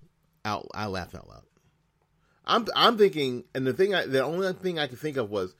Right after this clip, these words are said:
Mike Bloomberg doesn't want to be president. You know, all the memes and all the, all the posts that came out is, uh, out that said,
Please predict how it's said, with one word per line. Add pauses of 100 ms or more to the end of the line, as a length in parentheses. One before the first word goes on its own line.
(280)
Mike
Bloomberg
doesn't
want
to
be
president. (1600)
You
know,
all
the
memes
and
all
the, (280)
all
the
posts
that
came
out
is, (100)
uh,
out
that
said,